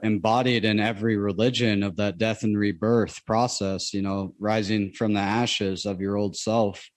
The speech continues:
And, um, you know, it, it's very symbolic of, like, a ego death, but, uh, uh, it feels like a literal death in the experience.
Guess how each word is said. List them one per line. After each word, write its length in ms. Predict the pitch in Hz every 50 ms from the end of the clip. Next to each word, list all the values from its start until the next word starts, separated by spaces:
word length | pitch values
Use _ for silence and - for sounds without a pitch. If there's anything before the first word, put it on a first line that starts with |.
| _ _ _ _ _ -
And, 380 | 104 104 101 101 98 95 90 104
um, 500 | 101 98 98 95 95 92 87 80 - - - _ - - - _ -
you 120 | 104 113 110
know, 220 | 110 104 107 107
it, 180 | 104 107 101 - -
it's 180 | 127 113 - -
very 300 | - 127 135 143 143 131
symbolic 720 | - - 131 117 107 101 - 131 127 123 120 113 - -
of, 240 | 120 110 98 90 98
like, 240 | 107 107 107 - 110
a 120 | 104 -
ego 320 | 107 120 123 117 127 123 120
death, 460 | 104 113 120 120 123 123 117 - - -
but, 320 | - 110 104 104 104 104 - _ -
uh, 220 | 110 101 98 98 - -
uh, 300 | 107 107 104 101 95 92 80 - - - - - -
it 180 | 107 107 -
feels 380 | - - 139 165 190 165 120 113
like 200 | 120 117 - 120
a 40 | 113
literal 460 | 110 113 135 139 131 120 113 107 92
death 340 | 90 117 113 113 107 - -
in 160 | 113 113 117
the 100 | 113 104
experience. 880 | 95 - - - - - 113 135 135 107 95 90 90 87 - - - -